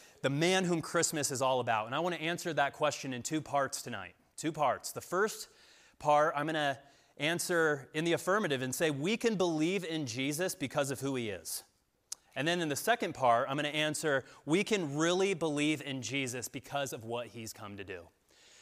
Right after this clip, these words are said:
So that's our trajectory, that's our roadmap tonight. But before that, let's pray, and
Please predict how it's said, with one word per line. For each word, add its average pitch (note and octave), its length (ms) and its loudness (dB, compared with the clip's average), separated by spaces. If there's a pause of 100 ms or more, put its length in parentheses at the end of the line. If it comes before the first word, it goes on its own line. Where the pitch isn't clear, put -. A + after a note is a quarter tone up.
(260)
So C#3 120 -4
that's D#3+ 300 4
our D#3 280 6 (140)
trajectory, D3+ 500 0
that's C#3+ 220 0
our C#3 80 2
roadmap C3+ 600 0 (200)
tonight. C3 560 -4
But C3 80 -6
before B2+ 360 -4
that, A#2 220 -2
let's A#2 160 -10
pray, A2+ 340 -6
and G2 80 -14